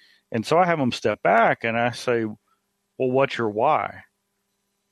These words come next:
And when they understand their why, you know, who are they doing it for? Why are they doing it? What do they want to accomplish? What's their purpose in life?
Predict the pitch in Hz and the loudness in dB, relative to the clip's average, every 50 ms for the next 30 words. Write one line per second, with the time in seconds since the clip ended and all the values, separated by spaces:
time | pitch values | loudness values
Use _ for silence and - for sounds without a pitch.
0 | _ - 120 120 123 120 123 127 127 139 160 156 156 - - 139 131 131 123 113 | _ -6 -2 -2 0 0 0 0 0 0 0 0 -2 -4 -2 -2 -2 0 -2 -2
1 | 110 104 101 98 113 143 151 123 101 98 101 107 107 107 107 104 127 151 156 143 | -4 -4 -4 -2 0 0 2 2 0 0 -2 -4 -4 -4 -4 -2 0 0 0 2
2 | 120 120 117 104 120 120 120 117 113 113 - - 120 117 107 95 101 107 117 120 | 2 0 0 0 0 0 0 0 -2 -4 -6 -6 -4 -4 -2 -2 0 0 2 2
3 | 123 120 113 107 104 101 113 110 110 107 104 104 110 113 117 113 117 110 107 110 | 2 2 2 0 -2 -2 -2 -2 -2 -2 -2 -2 -2 -2 -2 -2 -2 -2 -2 -4
4 | 104 101 - - 113 110 110 104 - - 104 107 107 104 - - 117 123 120 - | -6 -6 -4 -4 -2 -2 -2 -4 -6 -8 -8 -6 -6 -8 -6 -4 -4 -4 -4 -4
5 | - 110 101 - - 123 120 - - 113 104 - 107 104 104 110 117 120 110 101 | -6 -6 -6 -4 -4 -4 -4 -4 -4 -8 -8 -8 -8 -4 -2 0 2 2 2 0
6 | 95 95 - - - | -2 -4 -8 -12 -20